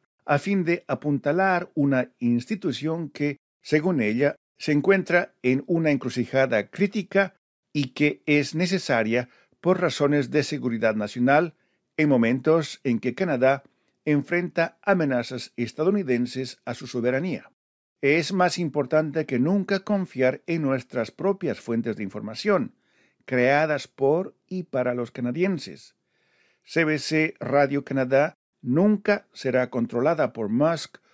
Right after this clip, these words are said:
o Zuckerberg. Nunca pertenecerá a oligarcas tecnológicos multimillonarios. Siempre pertenecerá al pueblo de Canadá, declaró Pascal Saint-Onge,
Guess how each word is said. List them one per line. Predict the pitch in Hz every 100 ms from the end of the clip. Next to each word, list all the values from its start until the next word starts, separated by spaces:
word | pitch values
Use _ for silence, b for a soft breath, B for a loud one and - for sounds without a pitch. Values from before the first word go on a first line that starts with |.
| _
o | - 117
Zuckerberg. | - 196 196 117 95 85 78 - _ _ _ _ -
Nunca | 131 180 214 196 185 180
pertenecerá | 139 117 120 120 190 - 110 127 143 _ _ _ _ -
a | 127 120
oligarcas | 185 185 147 131 147 160 160 151
tecnológicos | - 139 135 139 135 156 143 120
multimillonarios. | 139 127 - 143 160 160 202 101 - - - _ _ _ _ _
Siempre | _ - 123 139 185
pertenecerá | 185 175 135 139 123 117 110 123 -
al | 160 160
pueblo | - 113 110
de | 107
Canadá, | - 123 147 185 - _ _ _ _ _
declaró | 131 135 123 123 123
Pascal | 117 - 135 120
Saint-Onge, | 120 113 160 175 180 147